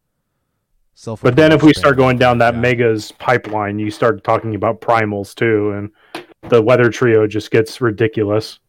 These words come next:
Speaker 1: Steel types don't really need a rework. If they got better moves, they would be even more dominant. As far, when I say rework, I just mean a move. It's like move adjustments,
Speaker 2: Move
Speaker 1: like we did with Grass. Um, but Grass already had viable moves in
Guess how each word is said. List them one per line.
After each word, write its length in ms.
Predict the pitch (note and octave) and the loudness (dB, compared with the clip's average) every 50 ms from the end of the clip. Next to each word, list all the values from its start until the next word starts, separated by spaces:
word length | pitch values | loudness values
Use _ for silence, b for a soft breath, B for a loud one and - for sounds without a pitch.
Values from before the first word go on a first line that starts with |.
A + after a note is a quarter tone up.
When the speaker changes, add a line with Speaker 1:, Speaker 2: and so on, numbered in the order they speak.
| _ _ _ _ _ _ _ _ _ _ _ | _ _ _ _ _ _ _ _ _ _ _
Speaker 1:
Steel 260 | _ _ - C3 B2 | _ _ -16 -14 -12
types 240 | A#2+ C#3 C3+ B2 - | -10 -12 -12 -12 -12
don't 160 | - B2 A#2 | -14 -14 -14
really 200 | A2+ B2 A#2+ A#2+ | -12 -14 -14 -14
need 300 | A#2 A2+ A2+ A2+ A2+ A2 | -14 -14 -14 -14 -12 -12
a 40 | A2 | -12
rework. 480 | A2 G#2 G#2+ G#2+ G#2+ G#2+ G#2+ G2+ _ _ | -12 -12 -12 -12 -10 -10 -12 -12 _ _
If 140 | - G2+ - | -20 -20 -16
they 120 | G#2 G#2 | -16 -16
got 260 | G2+ G#2 G2+ F2+ _ - | -14 -14 -16 -16 _ -14
better 220 | G2+ G2+ G2 G2 | -14 -12 -12 -14
moves, 580 | F#2+ F#2+ F#2 F#2 F#2 F#2 F#2 F#2 F2 F2 - - | -16 -16 -16 -14 -14 -12 -14 -14 -16 -18 -20 -18
they 100 | F#2+ F#2 | -16 -14
would 160 | F2+ F#2 F2 | -14 -16 -16
be 260 | F#2 F#2 F#2 F#2 F#2 | -16 -16 -16 -16 -16
even 160 | F2+ F2 F2+ | -18 -18 -18
more 120 | F2+ F2 F2 | -20 -20 -20
dominant. 380 | F2 E2+ F2 F2 F2 F2 E2+ b b b b b b | -18 -18 -20 -18 -20 -20 -20 b b b b b b
As 200 | D#3 E3+ - - | -10 -8 -8 -6
far, 180 | G#3 G#3 F3 | -8 -8 -6
when 140 | D3 D3+ D#3+ | -4 -4 -4
I 80 | F3+ F#3+ | -4 -6
say 180 | - - G#3 | -6 -6 -6
rework, 420 | D#3 A#2 A#2 B2 A#2+ B2 B2 - - | -4 -4 -4 -4 -4 -4 -4 -4 -6
I 100 | A#2+ A#2 | -8 -8
just 200 | A#2+ A#2+ - B2 | -8 -10 -12 -12
mean 120 | A#2+ A2+ | -10 -10
a 60 | G#2+ | -10
move. 500 | G2+ F#2+ F#2+ G2 G2 G#2 A2 G#2+ - - _ _ | -10 -10 -10 -8 -8 -10 -10 -12 -16 -20 _ _
It's 80 | - | -14
like 160 | - G#2 F#2+ - | -12 -12 -10 -10
move 200 | G#2 G#2 G2+ G#2 | -10 -10 -10 -10
adjustments, 540 | G2+ G#2+ A2 G#2 - B2 A#2+ A#2+ A#2+ - | -8 -8 -8 -8 -8 -10 -12 -12 -12 -12
Speaker 2:
Move 80 | - C3 - A#2+ | -12 -8 -8 -8
Speaker 1:
like 120 | A2 G#2+ - - | -8 -8 -10 -10
we 100 | A2+ G#2+ | -12 -12
did 200 | A2 G#2 G2+ G2 | -10 -12 -12 -12
with 180 | G2+ F#2 - - | -14 -14 -14 -14
Grass. 560 | G2 F#2+ F#2 F#2 F#2+ A2 - - - - _ _ _ _ _ _ _ _ _ _ _ - | -12 -10 -8 -8 -8 -8 -10 -14 -18 -20 _ _ _ _ _ _ _ _ _ _ _ -16
Um, 340 | - G#2 G#2 G2 F#2+ F#2+ F#2+ | -14 -12 -12 -10 -12 -12 -8
but 180 | - B2 A2 | -8 -8 -8
Grass 320 | - B2+ A#2+ B2 B2+ - - | -6 -6 -4 -4 -4 -4 -6
already 300 | A#2+ A2+ A2+ A#2 A2 F#2+ | -10 -8 -8 -10 -10 -10
had 460 | E2+ G#2+ G#2+ G#2+ G2+ F#2+ F#2 F#2 F#2+ G2 _ _ _ _ _ | -10 -8 -8 -8 -8 -8 -12 -14 -20 -20 _ _ _ _ _
viable 440 | A2 G2+ G#2+ G#2+ A2 G#2+ G#2 G#2 F#2+ | -10 -6 -4 -4 -4 -4 -6 -8 -10
moves 600 | F#2 G2+ G#2+ G#2 F#2 F2+ F2+ F2 E2+ - - - - | -8 -8 -8 -8 -8 -10 -12 -14 -16 -18 -20 -18 -16
in 480 | G#2+ G2 F#2 F2+ F#2 F#2 F2+ F2+ F2 | -16 -16 -14 -16 -16 -18 -20 -20 -20